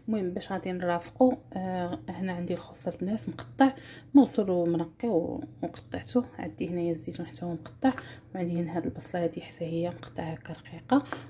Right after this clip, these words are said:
وعندي البنات هنايا هاد الفلفله هادي شويتها وقشرتها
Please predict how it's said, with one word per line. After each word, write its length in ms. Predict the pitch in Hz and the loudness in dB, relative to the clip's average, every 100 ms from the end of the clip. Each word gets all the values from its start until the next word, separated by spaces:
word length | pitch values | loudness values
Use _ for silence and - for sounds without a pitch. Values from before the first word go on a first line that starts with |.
| - | -2
وعندي 380 | 202 185 180 180 | 0 2 4 4
البنات 360 | 170 175 170 175 | 4 2 0 0
هنايا 460 | 170 170 165 175 | -2 4 4 4
هاد 100 | 170 | -2
الفلفله 520 | 160 175 160 175 160 | -4 -6 -4 -2 0
هادي 260 | 165 220 247 - - | 2 4 4 2 -14
شويتها 720 | - - 175 170 - 175 208 247 - - - | -6 -2 2 2 0 2 2 2 -2 -20 -14
وقشرتها 840 | - 180 - - - 160 - 180 | 0 0 0 -2 -2 -4 -4 -2